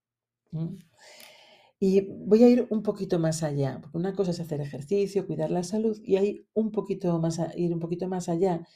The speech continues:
en el ocuparse de nuestro cuerpo, en el conocerlo, en saber escucharlo. Eh,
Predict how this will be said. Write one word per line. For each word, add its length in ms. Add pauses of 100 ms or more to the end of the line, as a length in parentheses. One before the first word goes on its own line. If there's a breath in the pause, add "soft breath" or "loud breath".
(400 loud breath)
en 100
el 80
ocuparse 480
de 120
nuestro 360
cuerpo, 560 (380 soft breath)
en 160
el 80
conocerlo, 840
en 160
saber 300
escucharlo. 880 (800 soft breath)
Eh, 500